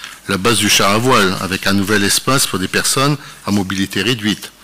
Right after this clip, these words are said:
Le parc, avec du nouveau matériel. Le centre nautique, infrastructure sportive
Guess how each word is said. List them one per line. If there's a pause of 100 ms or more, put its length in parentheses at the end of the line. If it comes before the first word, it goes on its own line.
(360)
Le
parc, (220)
avec
du
nouveau
matériel.
Le
centre
nautique,
infrastructure
sportive